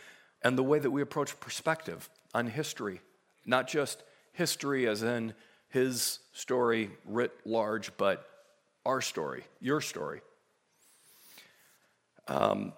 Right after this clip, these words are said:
this is profound. And this was the big shift for me,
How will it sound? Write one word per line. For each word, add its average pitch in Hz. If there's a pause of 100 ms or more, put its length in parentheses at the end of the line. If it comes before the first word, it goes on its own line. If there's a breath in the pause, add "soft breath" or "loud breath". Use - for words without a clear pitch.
this 139
is 135
profound. 107 (120)
And 127
this 180
was 156
the 135
big 143
shift -
for -
me, 123